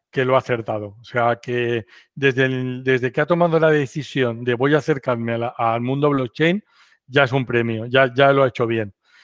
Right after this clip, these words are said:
No se arrepentirá. Eh, es una tecnología que enamora. El tema de la confianza iguala empresas. Y esto parece una tontería, pero es algo que para mí es muy importante.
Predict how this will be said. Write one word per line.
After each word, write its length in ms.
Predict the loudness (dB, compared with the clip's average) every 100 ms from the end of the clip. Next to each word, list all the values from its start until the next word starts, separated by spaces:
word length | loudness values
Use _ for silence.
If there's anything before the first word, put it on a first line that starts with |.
| _ -2
No 140 | 0
se 80 | 2
arrepentirá. 680 | 2 0 -2 -2 -2 -2 _ _ _ -2
Eh, 240 | 0 0 0
es 160 | -4
una 160 | 0 2
tecnología 600 | 2 0 0 -2 -2 -2
que 240 | -4 -4
enamora. 580 | -2 0 2 2 0 -2 _ _ _
El 240 | -6 -6 -2
tema 300 | 0 2 2
de 260 | 2 2
la 120 | 0 -2
confianza 880 | -4 -6 -2 -2 -2 -2 -4 -4 _
iguala 680 | -4 -2 2 4 4 2 -2 -6
empresas. 600 | -6 -4 -4 -2 -4 _ _ _ _
Y 120 | -4
esto 420 | -4 4 4 4 2 _ _ _ 0
parece 260 | 0 2
una 140 | 0 2
tontería, 460 | -2 -2 2 2
pero 140 | 2 0
es 60 |
algo 180 | 2 0
que 140 | -2 -4
para 220 | -2 -2
mí 100 | -2
es 60 |
muy 180 | -4 -4
importante. 680 | -6 -8 -6 -6 -2 -2